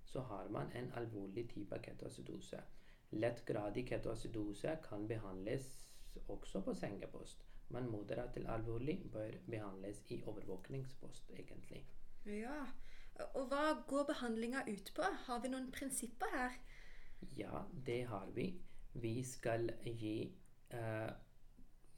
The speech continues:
Speaker 1: det er tre ting som vi, det hele behandling, eh, skal dreie seg om. Den ene er at vi skal gi væske, og det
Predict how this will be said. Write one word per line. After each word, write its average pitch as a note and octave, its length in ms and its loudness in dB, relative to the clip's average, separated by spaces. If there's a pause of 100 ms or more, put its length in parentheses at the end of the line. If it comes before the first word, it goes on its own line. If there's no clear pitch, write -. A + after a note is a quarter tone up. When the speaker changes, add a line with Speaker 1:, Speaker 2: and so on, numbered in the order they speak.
Speaker 1:
det A#2 140 6
er A#2+ 140 2
tre G#2 300 2
ting F3+ 320 2
som G#2+ 220 2
vi, A2 260 2 (100)
det A2 100 2
hele G#2+ 300 2
behandling, G2+ 760 0 (160)
eh, G2+ 240 -2
skal A2 240 0
dreie F#2+ 300 0
seg - 320 -4
om. G3 200 2
Den B2+ 280 2
ene G2+ 460 0
er G#2+ 280 -2
at A2 280 -4
vi G2+ 140 0
skal - 220 -2
gi A2 300 -2
væske, - 420 -4 (140)
og A2+ 140 0
det A#2 360 2